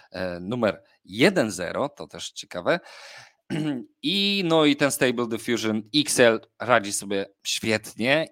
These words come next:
i wielu mówi, że jest lepszy od Midjourney. Zobaczcie, efekty są naprawdę ładne, e, i wygląda na to,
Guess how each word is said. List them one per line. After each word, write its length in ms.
i 80
wielu 320
mówi, 400
że 220
jest 280
lepszy 420
od 220
Midjourney. 840
Zobaczcie, 580
efekty 640
są 380
naprawdę 440
ładne, 680
e, 340
i 540
wygląda 420
na 140
to, 260